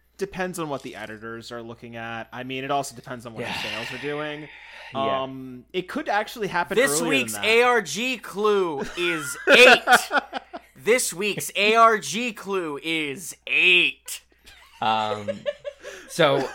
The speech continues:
Speaker 2: so, okay, so we're doing a lore reset next week, and that's fine, but there will still be a Underdark portal in the broom closet in the break room.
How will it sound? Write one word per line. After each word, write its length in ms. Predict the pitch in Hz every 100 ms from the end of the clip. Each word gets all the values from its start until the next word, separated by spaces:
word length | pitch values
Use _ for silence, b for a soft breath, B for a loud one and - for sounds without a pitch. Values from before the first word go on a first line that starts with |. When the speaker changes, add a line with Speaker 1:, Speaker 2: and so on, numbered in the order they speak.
| 156
Speaker 2:
so, 460 | 143 170 156 147 147
okay, 260 | 147 135 104
so 120 | 147
we're 80 | 143
doing 180 | 185 208
a 60 |
lore 260 | 156 139 143
reset 480 | 135 120 135 123 113
next 420 | 117 110 107 -
week, 260 | 101 101 -
and 120 | 110
that's 140 | 127
fine, 420 | - 117 107 101 98
but 200 | 107 -
there 360 | 120 123 123
will 260 | 120 131 147
still 260 | 147 - 110
be 160 | 113
a 60 | 110
Underdark 680 | - - 113 107 95 90 -
portal 400 | 98 98 90 87
in 280 | 98 104 98
the 280 | 95 95 95
broom 240 | - 101
closet 360 | - 71 - 69
in 60 |
the 60 | -
break 260 | - - _
room. 240 | - 120